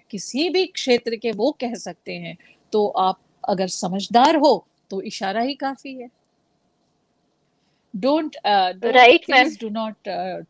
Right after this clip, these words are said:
Speaker 1: take a shortcut route। Shortcut से कुछ हासिल नहीं होगा। किस, और एक और चीज है, success पाने की कोई उम्र नहीं होती। अगर
Speaker 2: जी।
Speaker 1: आपके, अ, आपके प्रयासों से आपको success मिलना है,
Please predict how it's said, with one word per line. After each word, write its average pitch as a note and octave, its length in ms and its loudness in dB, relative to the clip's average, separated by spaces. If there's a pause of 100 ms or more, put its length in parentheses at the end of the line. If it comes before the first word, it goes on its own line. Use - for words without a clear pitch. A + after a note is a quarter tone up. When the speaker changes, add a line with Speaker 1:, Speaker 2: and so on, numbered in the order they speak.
Speaker 1:
take A#3 480 -4
a - 140 -12
shortcut G#3 600 -8
route। C#4+ 200 -6 (400)
Shortcut D#4 560 -2
से - 180 -8
कुछ A3+ 280 -10
हासिल F#3+ 300 -8
नहीं E3+ 220 -14
होगा। D#3+ 380 -12 (600)
किस, C4+ 160 2 (120)
और A3+ 200 6 (120)
एक E4+ 220 -6
और D4 200 2
चीज F#3 320 -12
है, F3 80 -10
success - 800 -8
पाने B3 360 -6
की G#4 180 -4
कोई F4+ 260 -6
उम्र A3 360 -6
नहीं D#3+ 180 -20
होती। - 320 -20 (1300)
अगर D4+ 340 2
Speaker 2:
जी। A3 220 2
Speaker 1:
आपके, D4 760 -8
अ, G3+ 440 -14
आपके A#3+ 440 -10
प्रयासों A3 640 -8
से C#4 240 -12
आपको G#3+ 460 -10
success G#3+ 600 -10
मिलना E3+ 380 -6
है, G#3 460 2